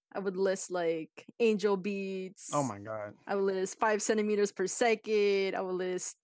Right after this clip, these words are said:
Speaker 1: ah, gosh, I used to have, like, s-, like, a whole list of, like, sad anime. Anohana, there you go. That's
Speaker 2: Oh my
Speaker 1: another
Speaker 2: goodness.
Speaker 1: one. Your Lie in April. See?
Speaker 2: Yeah.
Speaker 1: <laughs>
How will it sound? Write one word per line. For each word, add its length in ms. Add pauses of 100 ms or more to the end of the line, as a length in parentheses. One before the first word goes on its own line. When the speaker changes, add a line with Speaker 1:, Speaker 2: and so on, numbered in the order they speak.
(140)
Speaker 1:
ah, 220 (180)
gosh, 240
I 60
used 480
to 60
have, 140
like, 160
s-, 200
like, 220
a 80
whole 420
list 240
of, 120
like, 200
sad 280
anime. 320
Anohana, 760 (100)
there 140
you 120
go. 240
That's 180
Speaker 2:
Oh 40
my 140
Speaker 1:
another 20
Speaker 2:
goodness. 360
Speaker 1:
one. 20 (600)
Your 220
Lie 200
in 120
April. 380 (100)
See? 320
Speaker 2:
Yeah. 100
Speaker 1:
<laughs> 100